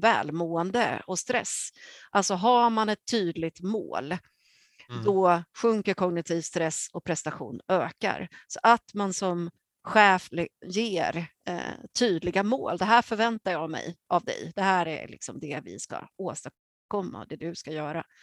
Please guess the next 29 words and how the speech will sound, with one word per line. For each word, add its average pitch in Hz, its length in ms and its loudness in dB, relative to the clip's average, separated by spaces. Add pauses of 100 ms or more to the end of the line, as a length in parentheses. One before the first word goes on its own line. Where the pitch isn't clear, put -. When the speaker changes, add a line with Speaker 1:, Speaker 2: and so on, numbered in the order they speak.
(480)
Speaker 1:
Eh, 160 220 0 (180)
så - 180 -2
kan 165 340 0
man 156 320 -4 (220)
höja 156 300 -2
självledarskap. 147 720 -6 (400)
Sen 262 320 6 (720)
är 160 320 8
ju, 247 320 2 (280)
är 220 220 6
vi 220 120 0
väldigt 339 280 -2
olika. 254 580 2 (120)
En 247 100 -4
del 220 220 0
är 285 80 0
Speaker 2:
Mm. 247 120 0
Speaker 1:
mer 247 180 -2
självgående 214 600 2
än 208 100 2
andra. 208 420 2 (440)
Och 220 220 4 (580)
där 196 160 6
tror 294 280 2
jag 220 100 6
också - 160 -2
att - 80 -8
man 202 320 0
inte 135 380 -4